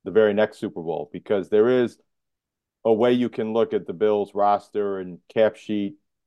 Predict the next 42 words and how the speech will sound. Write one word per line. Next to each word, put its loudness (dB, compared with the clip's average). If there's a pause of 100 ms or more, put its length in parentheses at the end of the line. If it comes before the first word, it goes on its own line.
(180)
and -8
think -2
that -6
they -2
should -12
maybe -2 (560)
cut 0
some -4
high-priced -2
players -2
and -10
take -2
the -8
salary 0
cap -4
hit -6
now 2
to -6
reset -4
the -8
books -4 (520)
and -10
make -2
the -6
team -6
more 2
long-term, -2
sustainably -4
competitive -2
in -8
the -10
future, -6
'cause -14
Josh 0
Allen's 0
probably -2
gonna -8
be -4
here -4
a 0
long -2
time -4